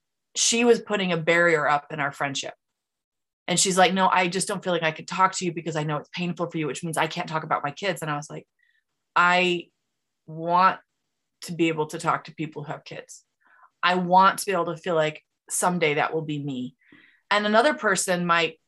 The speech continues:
"Yeah, I don't want to talk to people who have kids," but give that person the opportunity to choose. And it put a wedge between our friendship that I did not want there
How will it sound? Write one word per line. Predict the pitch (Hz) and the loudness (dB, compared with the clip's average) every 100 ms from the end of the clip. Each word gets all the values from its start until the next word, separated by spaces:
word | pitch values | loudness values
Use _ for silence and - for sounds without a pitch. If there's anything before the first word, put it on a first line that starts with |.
| _ | _
"Yeah, | 208 254 175 - | -2 -2 -4 -4
I | 180 | -2
don't | 196 262 - | 0 -2 -2
want | 156 - _ _ | -4 -4 _ _
to | 180 | -8
talk | 165 143 - _ _ | 0 0 -2 _ _
to | - | -16
people | 160 147 143 | -10 -8 -6
who | |
have | 131 | -8
kids," | - - - _ - - _ - | -10 -14 -16 _ -20 -20 _ -2
but | 185 185 - 175 | 4 4 2 -4
give | 214 233 214 | 4 4 6
that | 214 208 | 2 2
person | - 202 196 | -2 -8 -6
the | 180 | -2
opportunity | 165 160 160 - 185 190 220 247 269 _ _ _ _ _ _ | -2 -2 -8 -8 -4 -4 -4 -4 -6 _ _ _ _ _ _
to | 202 | -4
choose. | - 220 208 165 160 | -2 -2 0 0 -2
And | - 190 | -2 0
it | 196 | 0
put | - 220 - | -2 -2 2
a | 185 | 2
wedge | 175 185 196 | 4 4 2
between | 208 - 190 | -6 -8 -2
our | 170 | -2
friendship | 165 226 233 175 160 - | 0 -2 -2 -4 -6 -4
that | 175 | 0
I | 170 185 | 2 2
did | 233 196 | 2 -2
not | 170 160 | -2 -2
want | 165 185 220 | 0 -2 -2
there | 123 107 170 | -6 -4 -8